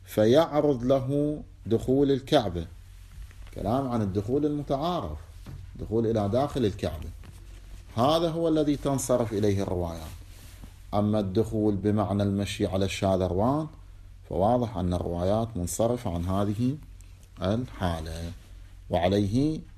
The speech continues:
فيبقى حكم، فيبقى، فيكون بطلان كل الطواف بسبب المشي على الشاذروان.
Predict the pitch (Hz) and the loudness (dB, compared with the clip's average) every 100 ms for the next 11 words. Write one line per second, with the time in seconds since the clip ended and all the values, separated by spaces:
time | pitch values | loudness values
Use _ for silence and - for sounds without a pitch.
0 | - - - - - 98 101 123 143 - | -18 -18 -20 -20 -8 0 6 6 4 2
1 | 139 117 95 82 - - - - 95 101 | 4 4 4 -2 -10 -16 -16 -10 -2 -2
2 | 104 101 98 92 90 - - 98 104 104 | 0 0 0 -2 -8 -14 -4 0 2 2
3 | 104 - 90 - 98 98 101 104 98 98 | 0 -6 -6 -2 0 0 0 0 0 -2
4 | 98 101 98 98 101 98 - 107 98 101 | -2 0 2 2 -2 -4 -2 0 2 0
5 | - 98 98 98 101 98 101 98 101 98 | 0 0 2 2 0 -2 -4 -2 0 0
6 | 92 95 98 98 - 92 95 95 - 92 | 0 0 0 -2 -2 -4 -2 -4 -2 -2
7 | 90 87 92 135 | 0 -2 0 -2